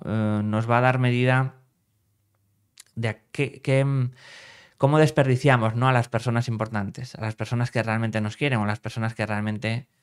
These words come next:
nos quieren tal cual, nos dan cariño tal cual seamos.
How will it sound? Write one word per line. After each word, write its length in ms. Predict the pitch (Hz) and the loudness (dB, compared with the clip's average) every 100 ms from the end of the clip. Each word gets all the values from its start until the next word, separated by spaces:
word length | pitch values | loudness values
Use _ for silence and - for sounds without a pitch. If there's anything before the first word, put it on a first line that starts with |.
| _ _ - | _ _ -8
nos 140 | 120 | -4
quieren 240 | 131 131 | 0 2
tal 160 | 123 107 | 2 2
cual, 220 | 117 113 | 2 2
nos 140 | 101 107 | 2 -2
dan 120 | 110 | -2
cariño 540 | 113 117 117 120 - - - | 0 0 0 0 -4 -16 -8
tal 200 | 110 107 | -6 -2
cual 260 | 117 117 113 | 2 2 2
seamos. 540 | 107 104 101 120 | -4 -4 -4 -8